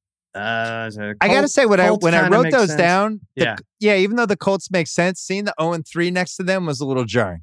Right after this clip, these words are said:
Speaker 1: Yeah, because I have the, I'll say the Colts 'cause I had them to win the division. I thought that was screwy that it was a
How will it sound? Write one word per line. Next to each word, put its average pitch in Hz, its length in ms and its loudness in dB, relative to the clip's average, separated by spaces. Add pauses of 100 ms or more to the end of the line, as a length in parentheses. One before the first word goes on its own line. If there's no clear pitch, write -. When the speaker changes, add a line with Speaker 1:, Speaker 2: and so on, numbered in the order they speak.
(120)
Speaker 1:
Yeah, 196 200 4
because 202 240 2
I 208 140 4
have 208 240 2
the, 190 80 0
I'll 185 240 0
say 190 220 -2
the 165 100 -2
Colts 127 340 -8
'cause 123 180 -10
I 127 120 -2
had 131 180 0
them 123 160 -4
to 123 100 -10
win 117 120 -8
the 117 100 -6
division. 107 480 -8
I 110 100 -8
thought 120 200 -10
that 113 160 -4
was 110 120 -10
screwy 127 460 -4
that 113 160 -4
it 107 40 -8
was 113 140 -10
a - 60 -16